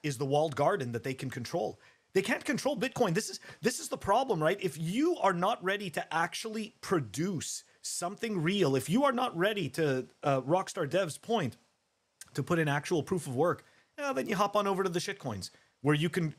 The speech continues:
possibly create money out of vaporware. But if you believe in, i-, if you believe that you can actually do something and you want to work, 'cause there are indeed people who actually want to work, well, then you're gonna go on, you,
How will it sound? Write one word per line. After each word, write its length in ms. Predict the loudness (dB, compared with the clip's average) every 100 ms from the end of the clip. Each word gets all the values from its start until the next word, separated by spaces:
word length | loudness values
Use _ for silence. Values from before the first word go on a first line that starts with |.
| _
possibly 400 | 4 4 2 -8
create 340 | -4 -2 -2 0
money 280 | -2 0
out 120 | 0 0
of 80 |
vaporware. 540 | 0 0 0 0 0 -2 -6 -20 _ 0
But 160 | 2
if 140 | 2 0
you 120 | -2
believe 380 | 0 0 2 2
in, 160 | 2 -2
i-, 140 | -6 -2
if 220 | -6 -4
you 180 | -2 -2
believe 480 | 0 0 0 0 0
that 140 | 0
you 120 | 0
can 140 | 0 2
actually 480 | 2 0 -4 -4
do 180 | -2 -2
something 460 | -2 -6 -6 -8 -10 -14 -4
and 240 | 0 0 -2
you 220 | 0 2
want 400 | 2 4 2 2
to 80 | 0
work, 280 | 2 0 0
'cause 160 | 0
there 220 | 2 2
are 200 | 2 0
indeed 440 | 0 -4 -4 -4 -8
people 340 | -6 -4 -2
who 120 | -2 -2
actually 500 | 0 0 -2 -4 -2
want 260 | -2 -2 -2
to 80 | -2
work, 420 | 0 0 0 -8 _ _ _ _ _ _ _ -6
well, 80 | 0
then 140 | 2
you're 140 | 2 0
gonna 160 | 0
go 160 | 0 2
on, 200 | 0 -2
you, 140 | -8